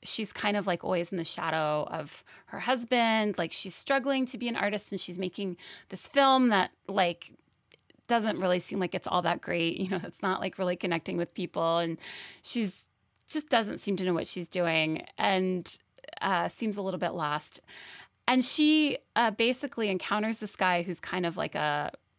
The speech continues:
I don't know. He's kind of like a big swinging dick type figure, <laughs> like, uh, like, literally, 'cause that's his <laughs> name. But, um, but he's kinda like this, like, really macho, like,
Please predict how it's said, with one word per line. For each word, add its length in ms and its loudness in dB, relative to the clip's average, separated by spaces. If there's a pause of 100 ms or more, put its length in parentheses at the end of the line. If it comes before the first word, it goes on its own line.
(720)
I 160 -12
don't 160 -8
know. 420 -6 (300)
He's 160 -6
kind 180 6
of 80 4
like 160 6
a 60 4
big 340 2
swinging 520 0
dick 280 -6
type 240 -4
figure, 400 0
<laughs> 80 4
like, 160 4
uh, 200 4
like, 260 0
literally, 520 2
'cause 100 -6
that's 180 -4
his 120 -8
<laughs> 280 -4
name. 280 6 (120)
But, 120 2 (160)
um, 220 0 (640)
but 180 6
he's 200 8
kinda 280 6
like 240 4
this, 220 -4
like, 340 0 (320)
really 460 0
macho, 840 0
like, 240 -4